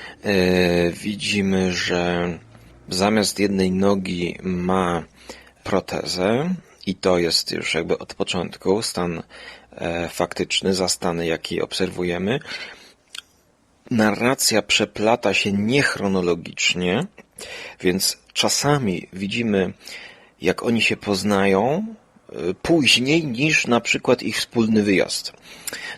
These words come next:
To jest zależne od tego, jak artysta nam chce opowiedzieć tę historię, a chce ją nam opowiedzieć w sposób troszkę zaskakujący, troszkę wzruszający i połączyć właśnie tą historię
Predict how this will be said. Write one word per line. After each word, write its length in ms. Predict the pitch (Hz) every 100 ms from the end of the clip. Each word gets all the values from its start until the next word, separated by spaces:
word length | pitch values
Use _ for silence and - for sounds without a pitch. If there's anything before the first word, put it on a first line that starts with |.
| - _
To 360 | 127 127 139 -
jest 400 | 110 117 - -
zależne 640 | 98 101 110 107 113 107
od 160 | - 107
tego, 240 | - 107
jak 260 | 104 101 101
artysta 500 | 104 104 110 - 110
nam 140 | 101
chce 240 | 95 - 107
opowiedzieć 460 | 95 92 95 98
tę 140 | - 95
historię, 640 | - 98 - 98 104 139 - - - -
a 80 | 107
chce 240 | - 123
ją 240 | 123 120 113
nam 260 | 107 113
opowiedzieć 500 | - - 107 107 107
w 20 |
sposób 420 | - - 110 110 -
troszkę 400 | 117 110 - 104
zaskakujący, 720 | 101 - 104 - 117 120 120
troszkę 320 | 110 - 101
wzruszający 960 | 98 104 104 95 - 101 95 92 127 143 - - - -
i 100 | 165
połączyć 560 | 175 107 104 143 143 113
właśnie 300 | 107 120 120
tą 200 | - 123
historię 580 | 107 - 104 98 104